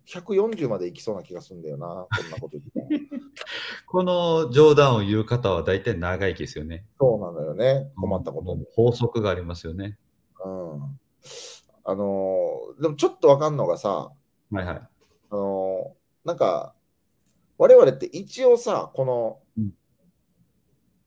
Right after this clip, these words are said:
Speaker 1: なんていうか、ニッチもサッチもいかへん、世知辛い世の中でさ、
Speaker 2: はいはい。
Speaker 1: 自分たちの人生をこう、いろんなものに立ち向かいながら、苦しみながら、こう、頑張ってるわけやん。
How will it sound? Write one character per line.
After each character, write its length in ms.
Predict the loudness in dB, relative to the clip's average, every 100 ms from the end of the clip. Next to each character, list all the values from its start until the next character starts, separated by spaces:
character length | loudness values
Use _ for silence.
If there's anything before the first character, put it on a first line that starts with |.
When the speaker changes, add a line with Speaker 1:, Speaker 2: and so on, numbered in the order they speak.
| _
Speaker 1:
な 100 | -16
ん 80 | -12
て 120 | -10
い 20 |
う 80 | -8
か、 480 | -6 -6 -8 -12 _ _ _ _ _ _ _ _ _ -18
ニ 160 | -8 -8
ッ 40 |
チ 120 | -6
も 80 | -6
サ 80 | -4
ッ 60 | -4
チ 100 | -2
も 100 | 2
い 60 |
か 80 | 2
へ 100 | 2
ん、 200 | -2 -6 -16 _
世 160 | -4
知 100 | 4
辛 200 | 8 10
い 40 | 10
世 80 | 6
の 80 | 2
中 200 | 0 0
で 80 |
さ、 120 | 0 0
Speaker 2:
は 260 | 0 -4 _ _ _ _ _
い 20 | -8
は 40 |
い。 20 | -4
Speaker 1:
自 100 | 0
分 140 | 2
た 120 | 2
ち 120 | 2
の 80 | -8 -12
人 140 | -10 -4
生 300 | 2 4 2
を 80 | 2
こ 140 | 2
う、 40 |
い 20 | 4
ろ 100 | 4
ん 60 |
な 80 | 2
も 140 | 0
の 60 | -2
に 80 | -6
立 140 | -12
ち 100 | -6
向 100 | -6
か 100 | -4
い 60 | -2
な 80 | 0
が 80 |
ら、 120 | 0 0
苦 220 | -4 -8
し 120 | -6
み 80 | -6
な 80 | -2
が 100 | 0
ら、 160 | -2 -4 -18 _
こ 560 | -2 0 2 0 -2 -2
う、 20 |
頑 180 | 0 0
張 80 | -2
っ 100 | -2
て 100 | 0
る 60 | 4
わ 140 | 4
け 80 | 4
や 140 | -2
ん。 120 | -4